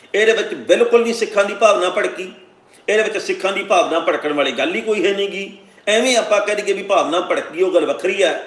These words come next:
ਪਰ ਇਹਦੇ ਵਿੱਚ ਕੋਈ ਇਹੋ ਜਿਹੀ ਮੈਨੂੰ ਗੱਲ ਲੱਗੀ ਨਹੀਂ ਹਾਲੇ ਤੱਕ। ਤੁਸੀਂ ਦੇਖੋ, ਮੈਂ ਤੁਹਾਨੂੰ ਕੱਲ੍ਹ ਵੀ ਪੜ੍ਹ ਕੇ ਸੁਣਾਇਆ ਸੀ, ਅੱਜ ਮੈਂ ਫਿਰ ਦੱਸ ਦਿੰਦਾ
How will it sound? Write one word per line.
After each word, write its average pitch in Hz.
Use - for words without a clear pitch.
ਪਰ 185
ਇਹਦੇ 202
ਵਿੱਚ 190
ਕੋਈ 247
ਇਹੋ 180
ਜਿਹੀ 175
ਮੈਨੂੰ 180
ਗੱਲ 160
ਲੱਗੀ 135
ਨਹੀਂ 151
ਹਾਲੇ 131
ਤੱਕ। -
ਤੁਸੀਂ 196
ਦੇਖੋ, 226
ਮੈਂ 226
ਤੁਹਾਨੂੰ 226
ਕੱਲ੍ਹ 220
ਵੀ 240
ਪੜ੍ਹ 220
ਕੇ 226
ਸੁਣਾਇਆ 185
ਸੀ, 185
ਅੱਜ 180
ਮੈਂ 190
ਫਿਰ 226
ਦੱਸ 190
ਦਿੰਦਾ 160